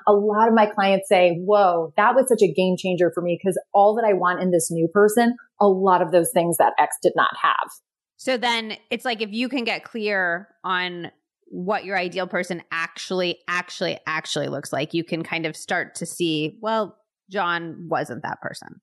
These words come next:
Speaker 2: And it gives you that space a little bit.
Speaker 1: Yes. But here's where say, some of the listeners might say, "But here's the part that really is the problem for me. I'm just not sure that person exists."
Speaker 2: Yeah. Okay. So what about that?
Speaker 1: I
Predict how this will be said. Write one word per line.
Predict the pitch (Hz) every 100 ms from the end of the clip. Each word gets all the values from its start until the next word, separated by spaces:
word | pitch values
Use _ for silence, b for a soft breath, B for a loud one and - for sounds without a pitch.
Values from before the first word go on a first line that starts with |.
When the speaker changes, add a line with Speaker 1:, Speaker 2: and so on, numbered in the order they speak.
| _
Speaker 2:
And | 170
it | 170
gives | 180 156
you | 151
that | -
space | - 151 -
a | 143
little | -
bit. | - - _ _ -
Speaker 1:
Yes. | 214 220 254 - -
But | 214 233
here's | 302 294
where | 254 254 233 - 202
say, | - 233 220
some | 240
of | 214
the | 202
listeners | 208 208 202 196
might | 185 180
say, | 196 180 180
"But | 180 - -
here's | 220 214
the | 220
part | - 185 180 -
that | 175
really | 170 175 175 170
is | 160
the |
problem | - 226 269 233
for | 190
me. | 180 170
I'm | 175 185
just | 175 170
not | 165 160
sure | 160 156
that | 147 -
person | 147 139 113
exists." | - 143 - - -
Speaker 2:
Yeah. | 185 180 160 _ _ _ -
Okay. | 196 180 175
So | - 196
what | 202
about | 196 180 214
that? | 190 - - _ _ _
Speaker 1:
I | 240 247 285 359